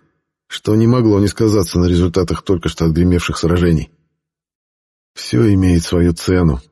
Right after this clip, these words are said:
и за уникальные возможности, предоставляемые проектом «Лассо»,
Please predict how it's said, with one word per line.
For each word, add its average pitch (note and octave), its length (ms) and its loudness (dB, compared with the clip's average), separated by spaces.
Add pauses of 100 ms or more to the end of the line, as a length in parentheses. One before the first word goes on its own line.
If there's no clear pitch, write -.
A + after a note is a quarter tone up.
(300)
и E2 60 -4
за E2+ 160 0
уникальные G#2 600 2
возможности, G2+ 720 0
предоставляемые F2+ 1000 0
проектом F#2 460 -2
«Лассо», F2+ 500 -2